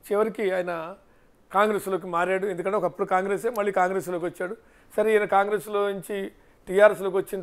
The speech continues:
తర్వాత హర్షవర్ధన్ రెడ్డి ఉండే, హర్షవర్ధన్ రెడ్డి కూడా మారిన తర్వాత జగదీష్ రావు కొంత ప్రయత్నం చేశాడు.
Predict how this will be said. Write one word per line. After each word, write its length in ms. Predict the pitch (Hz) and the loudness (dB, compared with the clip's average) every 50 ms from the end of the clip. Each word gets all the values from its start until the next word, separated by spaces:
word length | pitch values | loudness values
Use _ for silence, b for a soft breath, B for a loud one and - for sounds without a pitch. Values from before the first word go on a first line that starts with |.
| - | -2
తర్వాత 360 | 190 196 190 196 196 190 190 214 202 190 - - b b b b b b b - - | 0 2 2 2 2 2 2 2 2 2 0 -6 b b b b b b b -2 -2
హర్షవర్ధన్ 480 | 185 156 185 208 208 202 196 202 190 190 | -2 2 4 4 4 4 4 2 0 0
రెడ్డి 140 | 190 170 185 | -2 -2 -2
ఉండే, 120 | 180 202 208 | -2 0 0
హర్షవర్ధన్ 460 | 202 165 143 202 214 208 190 214 208 202 | 0 -2 -2 -2 -2 0 0 -2 -2 -2
రెడ్డి 140 | 202 190 208 202 | -4 -4 -2 -2
కూడా 120 | 202 214 202 196 | -2 0 0 -2
మారిన 240 | 196 196 190 190 185 196 | -2 -2 -2 -4 -4 -2
తర్వాత 260 | 190 196 196 190 202 214 208 214 208 170 | -2 -2 -2 0 0 -2 -2 -2 -2 -2
జగదీష్ 320 | 180 190 214 214 190 - 208 214 | -2 0 0 -2 -4 -2 2 2
రావు 140 | 202 196 202 - b b b b b b | 2 2 0 -6 b b b b b b
కొంత 140 | - - - 190 185 - | -6 -4 -4 -2 -2 0
ప్రయత్నం 280 | 190 190 185 - 196 185 185 | -2 -2 -2 -4 -4 -2 -2
చేశాడు. 320 | 190 165 - 190 180 185 | -2 -2 -2 -4 -4 -6